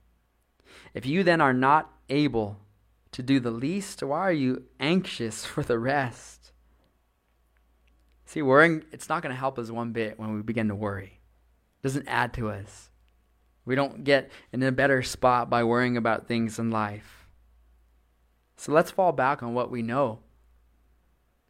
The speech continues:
'Cause we don't know what the future holds. And we could worry a lot about all the hypotheticals and all the possibilities of what's gonna happen next week. But rather than focusing on that,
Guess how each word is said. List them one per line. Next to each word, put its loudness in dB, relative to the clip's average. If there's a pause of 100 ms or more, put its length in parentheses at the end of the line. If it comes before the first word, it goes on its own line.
(340)
'Cause -4
we 6
don't 4
know 10
what 4
the 0
future -2
holds. -8
And -6
we 0
could 0
worry 6
a 8
lot 8
about 2
all 4
the 2
hypotheticals 4
and 0
all 8
the 6
possibilities 2
of -6
what's 4
gonna 0
happen -2
next -6
week. -6 (1500)
But -10
rather 4
than 0
focusing 2
on -2
that, -2